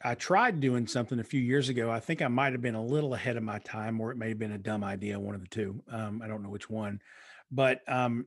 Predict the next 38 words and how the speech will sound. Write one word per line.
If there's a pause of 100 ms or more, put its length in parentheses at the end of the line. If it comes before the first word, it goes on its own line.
I
tried
to
start
a,
a
research
company,
a
market
research
company
based
on
social
listening
data. (480)
So
instead
of
just,
you
know,
keyword
searching
and
finding
people
mentioning
your
brand,
actually
diving
to
and,
and
analyzing
conversations